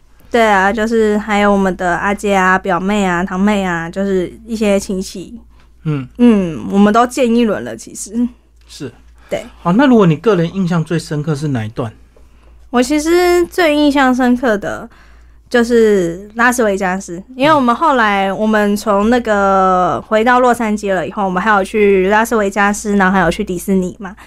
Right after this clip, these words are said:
Speaker 1: 那，那时候印象最深刻的就是弟弟跟爸爸，他们那时候说去拉斯维加斯，偷偷爆料，他们去拉斯维加斯说一定要去看一个秀，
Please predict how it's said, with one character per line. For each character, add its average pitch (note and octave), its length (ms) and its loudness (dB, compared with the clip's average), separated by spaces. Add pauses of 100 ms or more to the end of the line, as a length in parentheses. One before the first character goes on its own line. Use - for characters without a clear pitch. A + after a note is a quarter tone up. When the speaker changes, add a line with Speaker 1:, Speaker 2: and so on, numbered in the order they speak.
(340)
Speaker 1:
那， C#4 200 2
那 C#4 220 2
时 G#3+ 180 -4
候 G#3+ 300 -2 (200)
印 C4+ 200 6
象 B3 200 2
最 A#3+ 140 0
深 A3+ 220 0
刻 A3+ 100 0
的 F#3+ 140 2
就 G#3+ 100 -2
是 A3 160 -2
弟 G#3 160 -4
弟 G#3 120 -4
跟 G#3 180 4
爸 F#3 140 0
爸， D#3+ 280 -6 (720)
他 D4+ 100 2
们 D4+ 120 2
那 C#4+ 140 4
时 C#4+ 80 -2
候 B3+ 120 4
说 B3 260 0 (260)
去 D4 220 0
拉 C4 260 2
斯 B3 220 0
维 G3+ 160 2
加 F#3 260 -2
斯， - 240 -14
偷 A3+ 160 -4
偷 A3 160 4
爆 A3+ 140 0 (140)
料， G#3 160 2 (480)
他 D#4+ 100 2
们 D#4 180 4
去 D#4+ 140 4
拉 D4+ 180 4
斯 D4 140 -2
维 C4 140 2
加 B3 200 2
斯 B3 180 -2
说 B3 180 0
一 B3 100 0
定 D#4+ 140 2
要 C#4+ 140 4
去 C#4+ 80 -2
看 C4+ 260 -2
一 G#3 60 -4
个 - 160 -12
秀， - 460 -10